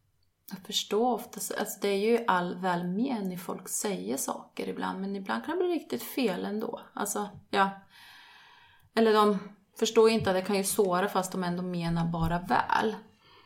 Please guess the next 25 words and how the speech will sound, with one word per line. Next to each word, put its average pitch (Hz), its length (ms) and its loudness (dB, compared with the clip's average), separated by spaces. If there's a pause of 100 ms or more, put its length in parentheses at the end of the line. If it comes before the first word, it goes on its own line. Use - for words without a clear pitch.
(600)
Som 185 200 0
att, 185 120 -2
ja, 220 80 6
men 214 140 0
vad 220 160 -6
kul, 220 460 2
nu 208 100 -2
är 208 40 -2
det 220 60 -4
äntligen 208 640 0
mamma. 190 600 -2 (840)
Och 196 100 -6
så 196 80 -6
känner 196 200 -6
man 190 200 -4
bara, - 260 -4
ja, 208 300 -8 (340)
men 226 220 -6
vadå 214 220 -2
äntligen? 196 440 -6
Jag 196 80 -2
har 196 60 -2
ju 196 60 -4
varit 196 240 -4
mamma 190 300 -4